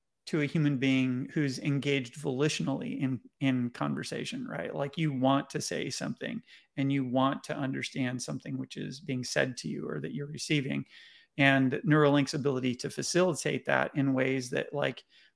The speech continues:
your five senses and your ability to speak or your ability to type can't. Uh, so there's, I mean, there's, there's kind of two aspects to this. One of them is the bandwidth, right?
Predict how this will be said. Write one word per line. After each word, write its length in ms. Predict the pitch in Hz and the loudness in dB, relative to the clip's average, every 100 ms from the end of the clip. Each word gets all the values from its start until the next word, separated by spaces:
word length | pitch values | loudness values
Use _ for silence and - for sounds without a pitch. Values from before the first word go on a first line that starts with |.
| - | 0
your 180 | 139 131 | 4 4
five 380 | 151 139 131 | 6 6 4
senses 760 | - 135 131 - 143 147 135 - - | 2 2 2 0 -2 -2 -4 -6 -2
and 180 | 131 | 0
your 120 | 131 135 | 0 0
ability 320 | 143 131 131 | 0 -2 -2
to 80 | 131 | -6
speak 440 | - 151 135 - | -6 -6 -6 -4
or 60 | 67 | -2
your 160 | - | -2
ability 420 | 131 156 147 127 - | -4 -4 -6 -8 -14
to 60 | |
type 360 | - 143 131 - _ _ _ _ - | -2 2 2 0 _ _ _ _ -8
can't. 440 | - 151 - - - _ _ _ - - _ 269 | 0 0 0 -10 -20 _ _ _ -20 -20 _ -6
Uh, 40 | - | -2
so 180 | - 170 | 4 6
there's, 280 | 160 151 - - - _ - - - | 6 4 -4 -14 -20 _ -20 -18 -4
I 60 | 165 | 4
mean, 360 | 165 156 - - - | 6 4 2 -8 -6
there's, 280 | 147 - - | -6 -6 -4
there's 160 | 160 | 0
kind 160 | - 220 | 6 6
of 100 | 170 | 6
two 180 | 196 147 | 6 8
aspects 520 | 131 - - - - | 6 4 -4 -6 -8
to 100 | 143 | -6
this. 240 | 127 - - | -6 -6 -2
One 160 | 147 | 2
of 100 | 143 | 2
them 180 | 139 131 | 2 0
is 380 | 131 135 131 - | 0 -2 -6 -8
the 160 | 143 135 | -6 -2
bandwidth, 720 | 139 143 143 - - - - - _ - | 2 4 4 0 -6 -6 -16 -20 _ -10
right? 300 | - - | -6 -4